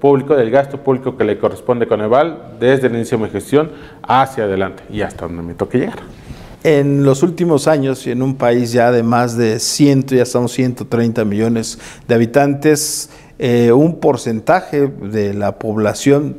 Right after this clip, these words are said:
Speaker 2: de los últimos estimados, eh, cuarenta y dos millones, estaban en una franja ahí de pobreza, once millones en extrema pobreza. Eh, se avisora,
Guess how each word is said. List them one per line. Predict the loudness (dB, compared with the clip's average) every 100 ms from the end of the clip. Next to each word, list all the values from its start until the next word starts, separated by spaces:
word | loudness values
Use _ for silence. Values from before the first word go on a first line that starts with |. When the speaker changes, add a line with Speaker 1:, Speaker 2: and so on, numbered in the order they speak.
| -10
Speaker 2:
de | -4 -4
los | -4 -6 -6 -6 -2
últimos | -2 0 0 0
estimados, | -2 -4 0 2 2 -2 -16 -20 -14 -4
eh, | 0 2 0
cuarenta | 2 0 0 0 0
y |
dos | 2 2 2
millones, | -2 2 2 2 0 -2 -6
estaban | -8 0 2 2 0
en | -2
una | -2 0 0 -2
franja | -2 -2 -2 -2 -2 -2
ahí | 0
de | -2
pobreza, | 0 2 2 2 2 0 -2 -14 -20 -2
once | 0 0 -2 -2
millones | -2 2 4 4 0 -4 -6 -8
en | -4 -4
extrema | -4 -6 0 2 4 2
pobreza. | 2 2 4 4 2 0 0 -6 -20 -8
Eh, | 0 4 4 2
se | 0 2 4 6
avisora, | 4 2 0 2 4 4 2 -2